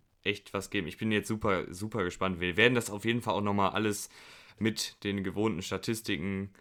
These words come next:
und deutlich mehr Vorbereitung auseinanderklamüsern. Aber jetzt erstmal die schnelle erste Reaktion, weil ich finde, das ist einfach echt ein super Thema. Und auch cool, dass du jetzt hier noch um,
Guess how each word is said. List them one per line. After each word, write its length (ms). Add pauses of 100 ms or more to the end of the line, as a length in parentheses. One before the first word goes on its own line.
(760)
und 380 (140)
deutlich 400
mehr 180
Vorbereitung 840
auseinanderklamüsern. 1160 (180)
Aber 200
jetzt 220
erstmal 560 (720)
die 140
schnelle 340
erste 380
Reaktion, 760
weil 300
ich 100
finde, 180
das 100
ist 120
einfach 240
echt 200
ein 60
super 280
Thema. 380 (460)
Und 180
auch 240
cool, 180
dass 160
du 80 (100)
jetzt 160
hier 140
noch 160
um, 300